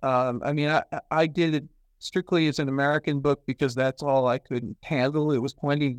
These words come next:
you know, if you see the book, <laughs> I think there's plenty there already,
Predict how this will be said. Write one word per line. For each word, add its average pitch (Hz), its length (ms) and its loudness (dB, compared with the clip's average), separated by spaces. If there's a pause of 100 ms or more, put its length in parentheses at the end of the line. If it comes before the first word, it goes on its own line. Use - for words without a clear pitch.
(120)
you 131 120 -2
know, - 480 -4
if 117 140 -4
you 131 60 2
see 147 160 0
the 135 80 2
book, 165 440 2 (180)
<laughs> - 180 -14
I 139 80 2
think - 240 0
there's 190 180 0
plenty 160 320 0
there 147 260 2
already, 151 540 0